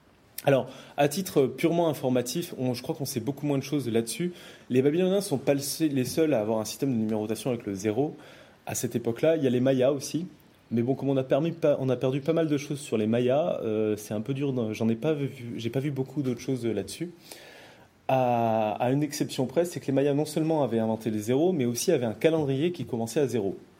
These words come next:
Les mois commençaient à zéro et l'année commençait à zéro.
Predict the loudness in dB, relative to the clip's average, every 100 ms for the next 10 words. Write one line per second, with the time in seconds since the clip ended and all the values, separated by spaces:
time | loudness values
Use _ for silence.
0 | _ _ _ _ -10 -6 -2 2 2 0
1 | -2 -4 -4 -4 -2 0 0 0 0 0
2 | 2 0 0 -4 -2 -4 -2 -4